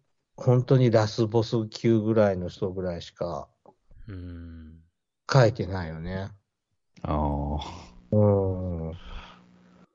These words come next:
Speaker 2: そういえば。
Speaker 1: 時々こう、
Speaker 2: ええ。
Speaker 1: ドラクエモンスターズとか、外伝みたいなのとかやると、こんなイラスト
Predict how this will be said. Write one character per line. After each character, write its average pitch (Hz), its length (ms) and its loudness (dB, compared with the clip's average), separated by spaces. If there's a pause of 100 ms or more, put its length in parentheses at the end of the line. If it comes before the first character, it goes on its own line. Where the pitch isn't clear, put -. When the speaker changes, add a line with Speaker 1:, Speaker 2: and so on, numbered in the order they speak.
(1400)
Speaker 2:
そ 151 120 -2
う 185 40 0
い 214 80 -4
え - 20 -6
ば。 - 240 -10
Speaker 1:
時 180 140 10
々 262 180 8 (160)
こ 220 540 8
う、 214 120 -14
Speaker 2:
え 131 60 0
え。 117 180 -4
Speaker 1:
ド 160 180 6
ラ 175 140 8
ク 185 140 4
エ 180 80 8
モ 180 220 4
ン 165 60 2
ス - 100 -12
タ 110 880 2
ー - 20 -6
ズ 98 160 -6
と 95 160 -4
か、 113 260 0
外 117 300 4
伝 120 240 4
み 117 120 0
た 110 200 4
い 104 40 2
な 98 140 0
の 95 80 -2
と 101 120 0
か 101 100 2
や 98 80 2
る 95 60 -2
と、 95 100 0 (360)
こ - 460 2
ん 427 220 2
な 370 160 8
イ 302 100 6
ラ 269 240 8
ス - 140 -8
ト - 60 -20